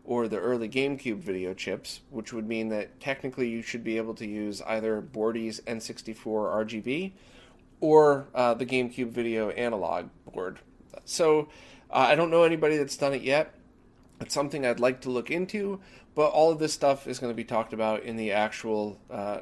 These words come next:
you know, Nitro, um, Nitro D S video that I'm working on. I'm not sure when I'll be able to get to it, but I'm, it's one of the top ones on my list to do, so hopefully relatively soon.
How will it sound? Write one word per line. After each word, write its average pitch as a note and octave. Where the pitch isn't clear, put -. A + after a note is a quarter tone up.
you A#2+
know, F#2+
Nitro, G#2+
um, G2
Nitro A#2
D A2
S G2+
video G2+
that F#2
I'm F2+
working F2+
on. G2+
I'm B2+
not C3+
sure C#3
when C3
I'll B2+
be B2+
able B2
to A#2+
get A#2
to A#2
it, A2+
but A2
I'm, G#2+
it's -
one B2+
of A#2+
the A#2+
top B2
ones A#2
on G#2+
my G#2
list G#2+
to G2
do, G2+
so G2+
hopefully A2+
relatively G#2
soon. G#2